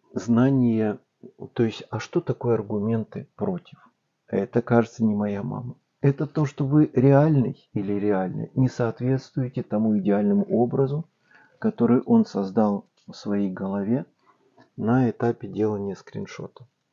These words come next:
Когда он делает скриншот, вот фотографию с экрана, он помещает его внутрь и наделяет своими чувствами. А вы, блин, оказываетесь живая. А вам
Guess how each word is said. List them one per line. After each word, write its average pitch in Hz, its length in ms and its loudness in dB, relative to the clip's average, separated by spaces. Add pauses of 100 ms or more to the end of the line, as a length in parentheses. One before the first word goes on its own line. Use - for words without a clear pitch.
(460)
Когда 107 300 0
он 107 100 4
делает 107 300 2
скриншот, 110 520 -2
вот - 140 -4
фотографию 104 640 -2
с - 100 -12
экрана, - 440 -6 (840)
он 131 200 6
помещает 113 600 2
его 110 140 0
внутрь 156 460 0
и 104 80 -2
наделяет 110 540 -2
своими 98 420 -2
чувствами. - 580 -12 (1120)
А 196 140 12
вы, 220 160 12
блин, 190 260 10
оказываетесь 147 600 6
живая. 98 540 4 (1200)
А 156 220 6
вам 208 360 10